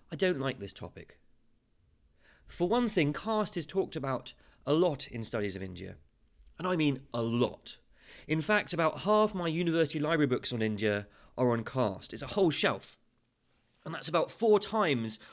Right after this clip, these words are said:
all of their books on ancient India put together. And as we shall see, it's just not the case that caste was so vastly important in the ancient world. But it's still much too important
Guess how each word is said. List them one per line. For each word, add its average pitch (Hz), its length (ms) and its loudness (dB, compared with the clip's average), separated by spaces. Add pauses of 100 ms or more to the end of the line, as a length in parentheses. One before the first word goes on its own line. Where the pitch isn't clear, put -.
(140)
all 240 260 4
of 220 100 -2
their 180 180 6
books 151 320 -2
on 139 160 0
ancient 139 320 0
India 120 220 2
put - 260 -2
together. 110 420 -2 (1500)
And 170 120 -4
as 196 180 2
we 208 100 2
shall 190 140 2
see, 262 260 0
it's - 100 -6
just 214 220 -2 (360)
not 202 280 -10
the 220 80 -4
case 247 320 0
that - 180 -2
caste 214 480 -4
was 143 220 -2 (460)
so 220 240 -4
vastly 185 640 2
important 180 560 0
in 110 120 -4
the 113 80 -2
ancient 117 340 -4
world. 107 460 -4 (1040)
But 196 100 -10
it's - 100 -4
still 190 240 2
much 165 260 -2
too 151 140 2
important 139 680 0